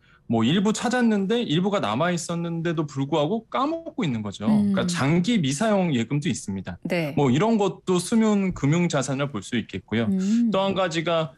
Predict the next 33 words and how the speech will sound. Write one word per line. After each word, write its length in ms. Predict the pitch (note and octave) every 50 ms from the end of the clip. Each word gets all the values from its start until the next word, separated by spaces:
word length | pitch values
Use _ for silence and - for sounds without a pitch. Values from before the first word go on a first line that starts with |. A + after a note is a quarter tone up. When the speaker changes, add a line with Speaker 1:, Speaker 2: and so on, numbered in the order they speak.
| _ _ -
Speaker 1:
보험금, 560 | - A#2 - A#3 A#3+ A#3 F#3 - A#2 G2+ G2+
내 80 | A2+ D#3
이름으로 420 | G3 A3 G#3+ G#3 F#3+ F3+ F3 D3
보험금이 500 | C#3 C#3 C#3 F#3+ G#3 F3+ G3+ F#3+ F3+ D#3
있는데 440 | C3+ B2+ B2 A#2 A#2 B2 G3 B3+ B3+ - - _ _ _ _ _ _ _
저는 340 | - - D3 E3 A#3+ D4 B3+
모르고 300 | D3+ B2+ C3+ E3 E3+ D#3
있는 180 | B2+ A2+ G#2+ G2+
거죠. 300 | G2+ G2+ F#2+ A#2 A2+ G2
예를 200 | G2+ G#2 G#2+ G#2+
들어서. 680 | G2+ G2+ G2 F#2+ - G#2+ G#2+ C3 B2+ A#2 G#2 F#2+ G#2 - _ _ _ _ _
그래서 220 | - A#2 A2 A2
만기가 440 | A2+ G#2+ F#2+ A2+ C3 B2 D#3+ D3+ D3+
됐거나 520 | A2 A2+ G#2+ - A#2 G#2 G#2 G2+ F#2+ F#2 - _ - - - -
이런 180 | G#3 F#3+ G#3
Speaker 2:
네. 40 | G#3
Speaker 1:
걸 140 | F3+ F#3+ D#3+
이제 100 | B2+ C3+
잊고 400 | C3+ A2+ B2 F#3 F#3 - D4 C#4
계시는 300 | B3 A3+ - G3 F3+ D3+
분들이 260 | D3+ C#3 B2 A#2+ G2+
있어요. 460 | F#2+ - - - G2+ G2 G2 G2 G2 G2
그래서 240 | A3 G#3+ G#3+ - -
Speaker 2:
음. 340 | F#3+ F3+ E3+ E3+ E3+ E3+ D#3+ A#2+ A2+
Speaker 1:
내 140 | C#3+ D#3+ E3+
이름으로 680 | E3+ D3+ B2+ B2+ C#3 D3+ D3+ D3+ D3 C#3+ D3 C#3 C#3
된 260 | D#3 F#3 A3 G#3 -
이렇게 260 | - C#3+ C#3 - B2+ A2
금융자산들이 1200 | - - - D3 F3+ A#3 C4 C4 A3+ - C#3 B2 - D3+ C#3+ C#3 C3+ B2+ A#2 B2+ B2 C#3+ F#3+ G#3 G#3 _ _ _ _ -
존재를 460 | - - C3 B2+ C3 F3 E3+ D#3 D#3+
하게 200 | F3+ G#3 G#3 G#3
됩니다. 560 | D#3+ A#2 G2+ G2+ G2+ F#2 A#2+ C3 A#2+ G#2 G#2 -
이거를요, 680 | - - F#3+ B3 B3 A3 A3 G#3 G3+ A3 G3+ - G#2+ -